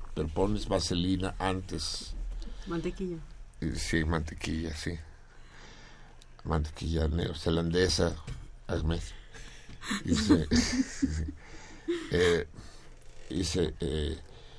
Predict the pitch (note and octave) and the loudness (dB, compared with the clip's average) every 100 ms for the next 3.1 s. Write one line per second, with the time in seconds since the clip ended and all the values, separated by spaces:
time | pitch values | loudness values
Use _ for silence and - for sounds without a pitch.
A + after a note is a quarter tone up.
0 | - - - A2+ G#2 - A#2+ A#2+ B2+ A#2+ | -18 -14 4 8 8 10 10 12 10 8
1 | A#2+ B2+ C#3 - - - - - A#2 A#2 | 8 8 6 2 -8 -14 -14 0 2 6
2 | B2+ A2+ - A2+ F#2 D#2+ D#2 E2 E2 D#2 | 4 4 2 4 4 4 4 4 2 -2